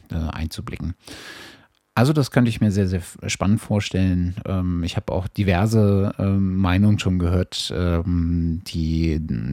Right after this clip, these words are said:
das Panel, ähm, wirklich empfohlen haben und da auf jeden Fall zuschauen werden. Ich könnte mir auch vorstellen, dass es da eine Aufzeichnung von gibt. Also man darf gespannt sein.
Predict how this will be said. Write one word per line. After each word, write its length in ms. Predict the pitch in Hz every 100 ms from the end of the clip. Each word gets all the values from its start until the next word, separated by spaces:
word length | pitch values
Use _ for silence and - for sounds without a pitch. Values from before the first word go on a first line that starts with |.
| -
das 200 | - -
Panel, 520 | - 87 87 82 80
ähm, 540 | 90 87 80 82 85 95
wirklich 340 | - - 87
empfohlen 500 | 85 82 92 92 95
haben 280 | 87 85 80 - - - - - -
und 420 | 85 80 80 -
da 60 |
auf 160 | 80 78
jeden 120 | 82
Fall 320 | - 85 80 78 _ - - - -
zuschauen 380 | - 120 117 92
werden. 160 | 85
Ich 80 | 80
könnte 180 | 104 104
mir 100 | 95
auch 80 | 85
vorstellen, 400 | 95 - 90 85
dass 140 | 76
es 140 | -
da 80 | -
eine 160 | 87 80
Aufzeichnung 480 | 80 - 82 98 87
von 180 | 90
gibt. 220 | 85 82 71
Also 240 | - 85
man 180 | 85 117
darf 180 | 139 -
gespannt 380 | 165 - 80
sein. 240 | - 95